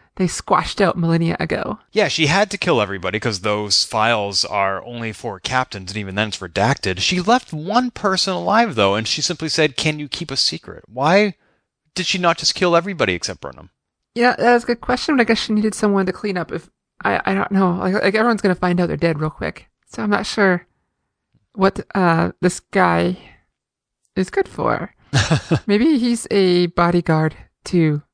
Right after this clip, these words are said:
Speaker 1: her of some sort as well. I'm not sure. Or maybe he's just, uh, "We just need a way to clean up these bodies." Like, it's, it did feel a little weird. Like,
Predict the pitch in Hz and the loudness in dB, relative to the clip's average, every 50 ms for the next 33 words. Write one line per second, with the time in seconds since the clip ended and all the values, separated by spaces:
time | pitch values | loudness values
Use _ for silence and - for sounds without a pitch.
0 | _ _ - - 185 165 156 165 - _ _ _ _ _ _ _ _ _ _ _ | _ _ -2 0 0 0 0 -2 -4 _ _ _ _ _ _ _ _ _ _ _
1 | _ _ _ - 185 180 - 214 214 226 - 285 359 359 - - - _ _ _ | _ _ _ -6 -4 -2 -2 -2 -2 0 0 0 -2 -2 -4 -10 -20 _ _ _
2 | _ _ _ _ _ _ _ _ _ - 190 196 202 196 208 240 349 349 _ _ | _ _ _ _ _ _ _ _ _ -6 -2 0 2 4 4 2 2 -2 _ _
3 | _ _ _ _ _ _ _ - - 196 185 180 175 170 175 180 - - - 190 | _ _ _ _ _ _ _ -6 -2 -2 0 0 -2 -2 -4 -4 -6 -6 -6 -6
4 | 175 - - - 165 185 190 190 185 185 180 190 185 185 185 185 196 185 175 - | -6 -6 -8 -4 0 2 4 4 4 4 2 2 2 2 2 2 2 0 0 2
5 | - 185 170 - - - 185 175 165 160 156 - _ _ _ _ _ _ _ _ | 0 0 0 0 0 2 4 4 4 2 -2 -4 _ _ _ _ _ _ _ _
6 | _ _ _ _ _ - 185 190 196 185 - - 190 185 170 160 151 170 175 165 | _ _ _ _ _ 0 2 2 2 0 0 0 0 2 2 4 4 4 2 2
7 | 170 - - - 180 170 - - 175 170 - - - - - - - 208 196 208 | 0 0 0 0 0 0 0 -2 -4 -2 2 2 2 2 2 -2 -2 -2 0 2
8 | - 214 - - - _ - 208 - 254 233 - - 233 202 202 190 190 175 160 | 2 0 0 -2 -8 _ -4 -2 -2 -2 -4 -2 -2 0 2 2 2 0 0 2
9 | 190 190 185 170 165 170 170 - | 2 2 2 2 0 -2 -4 -6